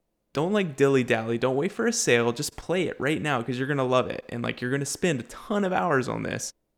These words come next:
It'll probably take you months to play this game, like, 'cause you're just gonna, like, dive into this world." And, like, to me, it's a, it's a great experience. It's one of those things where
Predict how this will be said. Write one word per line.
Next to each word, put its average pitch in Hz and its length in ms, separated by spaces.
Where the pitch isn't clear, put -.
It'll 180 140
probably 180 280
take 165 240
you 143 120
months 131 420
to - 80
play 123 260
this 117 200
game, 107 440
like, 117 280
'cause 131 200
you're 135 80
just 147 180
gonna, 143 160
like, 120 300
dive 113 280
into 135 200
this 127 200
world." 123 360
And, 117 440
like, 123 180
to 143 120
me, 131 440
it's - 280
a, 107 320
it's 120 140
a - 40
great 104 260
experience. - 640
It's - 160
one 160 100
of 151 60
those 139 160
things 123 240
where 113 320